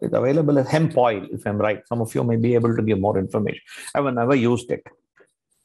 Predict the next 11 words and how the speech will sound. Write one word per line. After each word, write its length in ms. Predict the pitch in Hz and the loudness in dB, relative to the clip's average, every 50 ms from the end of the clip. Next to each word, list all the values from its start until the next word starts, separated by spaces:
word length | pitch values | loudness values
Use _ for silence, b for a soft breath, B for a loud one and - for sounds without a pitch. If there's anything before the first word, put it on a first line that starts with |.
| _ _ - | _ _ -4
Very, 480 | 110 113 131 165 180 190 180 170 - - - | 0 2 2 4 2 2 0 -2 -4 -6 -8
it's 120 | 117 - | -4 -2
an 120 | 135 120 123 | -2 0 2
excellent 680 | 131 131 123 117 107 135 160 156 160 165 185 196 180 - _ _ _ _ _ _ _ _ _ _ - | 0 0 0 0 2 2 2 2 2 0 -2 -4 -10 -16 _ _ _ _ _ _ _ _ _ _ -2
analgesic 520 | 101 101 104 101 104 101 - - - - | 0 0 0 0 0 -2 -4 -6 -10 -8
property. 480 | - - - - - - - - - _ _ _ _ _ _ _ _ _ _ _ _ _ _ _ _ _ _ _ _ _ _ _ _ | -8 -8 -6 -6 -8 -10 -10 -14 -18 _ _ _ _ _ _ _ _ _ _ _ _ _ _ _ _ _ _ _ _ _ _ _ _
Because 460 | - - - 160 165 165 165 - - _ | -4 0 2 2 0 0 -2 -8 -8 _
all 360 | - 123 143 156 170 180 180 175 | 2 2 4 4 4 4 4 2
over 220 | 170 165 165 156 | 2 2 0 0
your 160 | 151 143 131 | 2 2 2
body, 360 | 120 120 113 92 92 - - | 4 2 2 2 -2 -8 -12